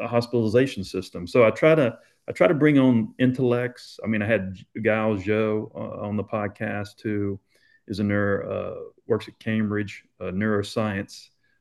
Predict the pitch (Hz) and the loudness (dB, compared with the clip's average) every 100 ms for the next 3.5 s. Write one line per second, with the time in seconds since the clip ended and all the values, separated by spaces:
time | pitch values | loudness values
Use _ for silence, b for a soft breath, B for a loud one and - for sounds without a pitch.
0 | _ - 90 87 85 - - - 110 101 | _ -10 -6 -4 -4 -8 -18 -10 -4 -2
1 | 92 98 107 98 95 98 90 - 107 104 | -2 0 0 0 0 0 -2 -4 -2 0
2 | 104 98 95 _ _ _ _ _ 95 95 | -2 -4 -6 _ _ _ _ _ -8 -4
3 | 95 95 98 - | -2 -2 -4 -6